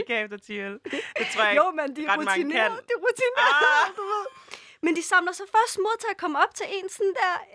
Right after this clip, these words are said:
Speaker 2: efter, altså de er sådan der rigtig fulde.
Speaker 1: Mm.
Speaker 2: Og det værste, ikke også? Det er det der med, så har man, så du ved, lad os bare sige, du møder en eller anden, der hedder Kasper, ikke? Og du kender Kasper fra gymnasiet, eller uni, eller whatever, og du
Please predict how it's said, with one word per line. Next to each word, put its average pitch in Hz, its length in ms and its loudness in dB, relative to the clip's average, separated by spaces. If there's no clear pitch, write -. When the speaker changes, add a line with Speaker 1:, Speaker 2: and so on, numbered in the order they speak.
Speaker 2:
efter, 330 560 0
altså 285 220 -6
de 285 120 -6
er 285 40 0
sådan 320 180 -2
der 294 320 2
rigtig 370 260 -2
fulde. 403 300 4
Speaker 1:
Mm. 190 380 -8
Speaker 2:
Og 330 60 2
det 269 320 -4
værste, 330 580 -2
ikke 220 180 -2
også? 254 240 -2
Det 359 60 0
er 302 40 -6
det 349 80 -6
der 370 120 4
med, 330 160 0
så 381 100 -8
har 403 60 0
man, 285 200 -4
så - 320 -10
du 330 80 -2
ved, 247 400 -4
lad 302 100 0
os 302 120 -2
bare 370 160 4
sige, 349 220 -4
du 285 160 -4
møder 269 220 -2
en 285 60 -2
eller 262 120 -4
anden, 240 120 -4
der 240 60 -10
hedder 208 280 -12
Kasper, - 340 -6
ikke? 311 160 -6
Og 269 100 -4
du 330 60 -4
kender 415 320 -2
Kasper 294 360 0
fra 202 340 2
gymnasiet, 240 560 -2
eller 175 400 -2
uni, 262 320 0
eller 190 140 -2
whatever, 202 360 -2
og 247 200 -4
du 381 60 -4